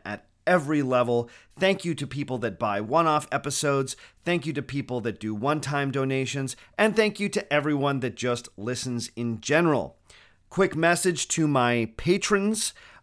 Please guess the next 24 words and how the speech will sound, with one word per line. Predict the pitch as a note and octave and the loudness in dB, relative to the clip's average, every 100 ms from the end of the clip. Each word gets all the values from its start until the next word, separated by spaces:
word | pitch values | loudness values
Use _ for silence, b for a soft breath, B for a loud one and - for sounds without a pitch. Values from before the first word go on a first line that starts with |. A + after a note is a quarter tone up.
| - | -2
Uh, | A#2+ B2 A#2+ | 4 4 8
<laughs> | G3+ - | 8 10
I | G3 | 8
know | G3+ G#3+ | 8 10
I | G3 | 10
keep | G3 - A#3 A#3 | 8 2 4 6
on | G3+ G#3+ - | 6 4 0
teasing | - G3+ G#3+ F#3+ F#3 D#3 B B | -4 -2 2 2 0 -2 B B
this | E3 E3+ - | -2 -2 0
extra | F3 - - - | 0 0 -4 2
episode | D#3+ F3 - D#3+ C#3 | 2 2 2 2 2
about | C3+ B2+ C#3+ C#3+ - b b - | 0 4 4 4 -2 b b -4
Ethiopia's | F3 E3+ E3+ E3+ E3+ E3 D#3+ D#3 - - | -2 2 4 4 4 4 6 4 0 -8
Jewish | A2 E3 E3+ E3 - | -2 2 4 4 0
population. | - D3+ D3+ C#3+ D3 D#3 - D3+ D3 b b - | 2 2 2 0 0 0 -2 -4 -6 b b -2
Well, | A2+ D3+ D3+ - | 6 8 6 2
here | - - D3+ D#3 | -14 0 4 4
is | - C3 | 2 -2
my | C3 B2 | 0 0
solemn | A#2+ - B2 B2 | 0 0 0 0
promise. | A#2 C3+ B2+ C3 B2+ B B | -2 0 0 0 -4 B B
You | - A2 F3 G3 | -14 -4 0 4
will | F3 D#3+ C3+ - | 4 4 -2 -6
get | - F#3 G#3 | 4 6 6